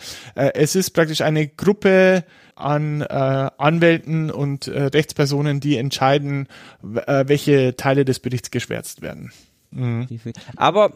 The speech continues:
Speaker 2: äh, stimmt, das, ähm, der Ko-, das Haus, ähm, subpoenaat ja jetzt den Mueller-Report, oder nicht? Also ein Subpoena ist ja eine, ähm,
Speaker 1: Vorladung im Prinzip.
Speaker 2: Genau, eine Vorladung,
Speaker 1: Ein
Speaker 2: die
Speaker 1: Subpoena.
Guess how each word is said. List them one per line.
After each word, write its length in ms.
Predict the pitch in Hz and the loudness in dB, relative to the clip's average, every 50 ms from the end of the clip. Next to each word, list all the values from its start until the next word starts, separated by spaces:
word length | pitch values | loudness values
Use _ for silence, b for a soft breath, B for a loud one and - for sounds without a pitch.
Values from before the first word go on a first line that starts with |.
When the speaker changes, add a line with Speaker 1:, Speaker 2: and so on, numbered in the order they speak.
| - - | -8 -18
Speaker 2:
äh, 160 | - 92 135 | -14 -12 -12
stimmt, 340 | 147 - - 160 135 120 - | -10 -6 -2 -2 -2 0 0
das, 260 | - 127 123 - - - - | 0 0 0 -2 -6 -4 -2
ähm, 160 | 139 135 131 | -2 0 0
der 100 | 135 131 | -2 -2
Ko-, 180 | - - 147 135 | -2 -2 -4 -2
das 280 | 117 127 120 - - | -2 -4 -4 -6 -4
Haus, 460 | - 123 131 139 165 185 233 240 - - | -2 2 2 2 2 2 0 -4 -6 -8
ähm, 260 | - - 180 185 185 | -6 -4 -2 -2 -4
subpoenaat 640 | - - 202 185 - - 233 233 220 170 117 104 - | -4 -6 -8 -6 -4 0 2 2 4 4 2 2 2
ja 60 | 110 | 2
jetzt 320 | 107 101 107 104 - - - | 4 2 2 0 -2 -2 0
den 140 | 117 113 | 0 0
Mueller-Report, 720 | 110 110 107 107 101 101 101 101 - - - 107 104 104 - | 0 0 2 2 2 2 0 -4 -6 -4 -2 -2 -2 -2 -4
oder 160 | 107 104 101 | -6 -6 -4
nicht? 300 | 98 98 98 - _ _ _ _ _ _ _ _ _ _ _ _ _ _ _ _ _ _ - - | -4 -6 -8 -12 _ _ _ _ _ _ _ _ _ _ _ _ _ _ _ _ _ _ -6 -4
Also 180 | 113 113 117 | -4 -2 -2
ein 60 | 120 | -4
Subpoena 460 | - - 135 - - 160 175 185 190 175 | -4 -6 -6 -4 -4 -2 0 0 0 0
ist 240 | - 156 147 - | 0 -4 -4 -2
ja 180 | 165 156 151 151 | 0 2 2 2
eine, 480 | 151 147 143 139 139 139 135 135 - - | 2 2 2 2 2 2 2 0 -2 -2
ähm, 460 | - 123 127 127 123 123 120 120 120 - b b b b b b b b b b b b b b b _ _ _ _ _ _ _ _ _ _ - | -2 -2 -2 -2 -2 -2 -4 -6 -8 -12 b b b b b b b b b b b b b b b _ _ _ _ _ _ _ _ _ _ 2
Speaker 1:
Vorladung 520 | - 175 180 165 147 135 123 127 123 120 | 4 4 6 6 4 4 2 2 0 0
im 120 | 120 123 | -2 -4
Prinzip. 340 | 123 - 120 113 - - 113 | -4 -4 -6 -6 -4 -4 -2
Speaker 2:
Genau, 180 | 147 147 139 135 | 2 2 2 2
eine 120 | 135 135 | 2 0
Vorladung, 560 | 123 - 147 143 135 127 123 117 117 120 120 | -2 0 2 2 4 4 2 2 0 -2 -4
Speaker 1:
Ein 80 | 120 131 | -4 -4
Speaker 2:
die 120 | 123 123 | -4 -4
Speaker 1:
Subpoena. 340 | 123 - 143 139 151 151 143 | -6 -6 -6 -6 -6 -8 -8